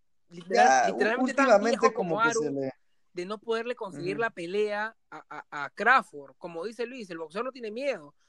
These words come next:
Speaker 1: Yo creo que el temor del boxeador es no conseguir las peleas que le puedan arreglar su vida para siempre, ¿no?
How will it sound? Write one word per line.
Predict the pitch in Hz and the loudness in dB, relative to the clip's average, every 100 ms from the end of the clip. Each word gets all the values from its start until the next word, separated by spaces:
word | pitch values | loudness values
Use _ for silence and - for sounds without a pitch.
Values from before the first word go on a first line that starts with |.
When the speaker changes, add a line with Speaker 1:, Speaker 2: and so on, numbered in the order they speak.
| _ | _
Speaker 1:
Yo | - 277 | -10 -2
creo | 339 | 0
que | 269 | 0
el | 208 | -2
temor | 214 226 294 | -2 2 2
del | 285 | 2
boxeador | 220 - 202 202 262 285 | -4 -10 -6 -4 -4 -6
es | - 214 | -8 -10
no | 240 | -10
conseguir | - 269 220 233 240 | -8 -10 -8 -10 -8
las | 233 | -8
peleas | 214 214 226 233 285 320 _ _ _ _ _ | -6 -4 -2 -2 -8 -16 _ _ _ _ _
que | 190 | -6
le | 175 | -6
puedan | 170 214 220 226 226 233 - - | -6 -2 0 0 -2 -10 -12 -6
arreglar | 185 180 202 214 | -4 -2 -4 -4
su | 202 | -8
vida | 208 220 | -2 -2
para | 220 151 | -2 -8
siempre, | - 214 165 135 135 | -6 -4 -4 -8 -12
¿no? | 151 226 | -8 -8